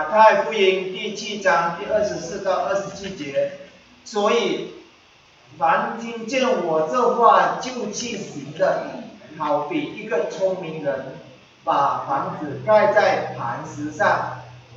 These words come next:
雨淋、水冲、风吹，撞着那房子，房子总不倒塌，因为根基立在磐石上。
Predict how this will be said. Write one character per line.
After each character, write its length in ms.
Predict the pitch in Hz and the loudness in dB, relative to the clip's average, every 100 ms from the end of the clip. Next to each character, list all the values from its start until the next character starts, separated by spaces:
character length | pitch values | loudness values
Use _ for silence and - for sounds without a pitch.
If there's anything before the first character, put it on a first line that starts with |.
| 123 123 139 | -16 -14 -6
雨 340 | 151 156 156 | -2 0 0
淋、 460 | 160 180 208 - - - - - - | -2 -4 -6 -10 -14 -18 -20 -20 -18
水 300 | - 170 151 | -10 -6 -6
冲、 460 | 170 202 202 202 - - - - - | 0 0 0 -4 -10 -14 -20 -20 -2
风 280 | 214 208 202 | 2 2 0
吹， 500 | 208 196 190 185 - - - - | -4 0 0 -2 -6 -16 -20 -12
撞 340 | 247 233 214 208 | -2 0 0 0
着 140 | - | 2
那 200 | 202 - | 2 0
房 320 | - - - | -2 -4 -8
子， 220 | - 127 - - - - - | -10 -12 -14 -18 -20 -20 -2
房 320 | 165 208 208 | 0 0 -4
子 220 | 175 143 | -4 -6
总 280 | 139 - 156 - | 0 0 -2 -6
不 140 | - | -4
倒 240 | 135 127 - | -2 -2 -2
塌， 540 | 151 143 147 - - - - - | 0 0 0 -6 -14 -20 -20 -14
因 180 | 208 196 | -10 0
为 280 | 233 185 175 | 2 2 0
根 280 | 202 190 175 | -2 -4 -6
基 280 | 185 175 | -6 -6
立 200 | 214 233 | -6 -8
在 520 | - 214 151 - - - | 2 4 4 0 -6 -10
磐 280 | 143 143 165 | -6 -4 -6
石 240 | 156 156 | -8 -8
上。 360 | 156 202 269 - | -2 0 0 -2